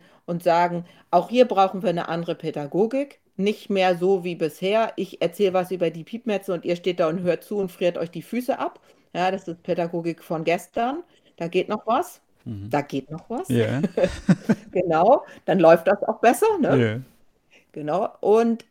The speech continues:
Speaker 1: dann habe ich aber auch solche Leute, du hast ihn schon angesprochen, aber nicht, noch nicht genannt, wie den Jean-Paul dabei, den Jean-Paul Martin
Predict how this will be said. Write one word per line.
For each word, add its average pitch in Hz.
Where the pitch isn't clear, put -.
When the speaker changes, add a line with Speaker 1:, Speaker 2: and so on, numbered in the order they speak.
Speaker 1:
dann 320
habe 349
ich 277
aber 240
auch 254
solche 247
Leute, 233
du 220
hast 220
ihn 214
schon 202
angesprochen, 214
aber 196
nicht, 196
noch 190
nicht 196
genannt, 196
wie 214
den 202
Jean-Paul 196
dabei, 175
den 185
Jean-Paul 185
Martin 202